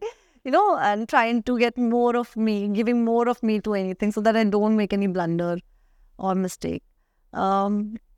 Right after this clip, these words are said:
but yeah, I think I've evolved really well. And, uh, I,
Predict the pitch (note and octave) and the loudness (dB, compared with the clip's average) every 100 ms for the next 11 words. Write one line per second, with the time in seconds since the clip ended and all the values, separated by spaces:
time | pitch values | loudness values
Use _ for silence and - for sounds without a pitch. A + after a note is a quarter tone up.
0 | - C#4+ E4+ E4+ E4+ - E4+ E4+ D4 C#4+ | -6 -2 2 2 0 -4 2 4 4 2
1 | D#4 D4 B3 A#3 A#3 A#3+ - - G#3+ A3 | 0 0 0 0 0 -2 -6 -6 0 2
2 | G#3 A3 G3 F3+ F3 G3 A3+ A#3+ _ _ | 2 2 0 0 0 -2 -4 -10 _ _
3 | - G3 F#3 F#3+ F#3 F#3 F#3+ F#3 F3+ G3 | -6 -2 -2 0 0 0 0 -2 -4 -8
4 | _ _ _ _ _ _ G#3+ A3 A3 | _ _ _ _ _ _ -2 -2 -2